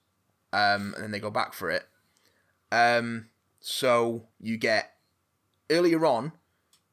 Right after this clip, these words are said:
in some of the, the Star Lab stuff, 'cause Ryan Choi's in this, like, what the, the, who, one of the people who ends up being the Atom.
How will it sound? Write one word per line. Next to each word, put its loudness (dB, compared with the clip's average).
in -4
some -6
of -6
the, 2
the -8
Star 2
Lab 2
stuff, -6
'cause -8
Ryan 0
Choi's 2
in -12
this, -14
like, -6
what -8
the, -6
the, -2
who, -4
one -4
of -4
the -8
people -8
who -4
ends -4
up -6
being -4
the -4
Atom. -6